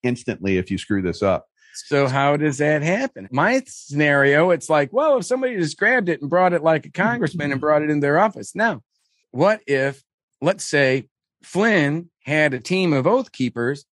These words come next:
Speaker 2: that were trained, they had a, a layout of the entire thing,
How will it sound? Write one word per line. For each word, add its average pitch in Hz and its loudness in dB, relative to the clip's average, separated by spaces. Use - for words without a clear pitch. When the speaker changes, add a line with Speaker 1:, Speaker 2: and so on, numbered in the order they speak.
Speaker 2:
that 156 0
were 147 2
trained, 180 -2
they 139 0
had 180 2
a, 147 -2
a 135 2
layout 185 2
of 147 0
the 143 -2
entire 190 0
thing, 143 -4